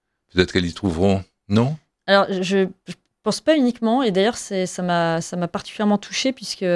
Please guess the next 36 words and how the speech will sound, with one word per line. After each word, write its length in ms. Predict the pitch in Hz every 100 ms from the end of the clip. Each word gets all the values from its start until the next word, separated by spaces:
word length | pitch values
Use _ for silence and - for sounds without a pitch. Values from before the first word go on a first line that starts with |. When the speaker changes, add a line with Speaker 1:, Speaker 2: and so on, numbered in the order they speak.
| 170 170 - _ _ _
Speaker 2:
j'ai 240 | 170 180 180
eu, 160 | 185
euh, 240 | 175 165 170
j'ai, 240 | 170 165
j'ai 160 | 170 180
eu 120 | 190
des, 220 | 175 170
des 100 | 165
commentaires 540 | - 202 196 214 214
sur 160 | - 196
les 80 | 175
réseaux 220 | 175 180
sociaux, 480 | 165 180 - 214 214
et 80 | 190
notamment, 560 | 175 185 190 208 202
euh, 200 | 175 170 160 _ _ _ _ _ _ -
dans, 260 | 175 175
dans 80 | 185
beaucoup 240 | 202 233
de 60 | 233
cas, 200 | - 208
de 100 | 202
personnes 400 | 180 180 - 202
issues 340 | 180 170 - 208
du, 140 | 190
du 240 | 170 170
monde, 240 | 175 190 180
euh, 300 | 165 160 -
agricole, 460 | 175 185 175 175 196
hein, 80 | 175
et 80 | -
qui 220 | - 175
est 60 | 165
un 200 | 170 170
milieu, 320 | 175 180 196
euh, 220 | 185 -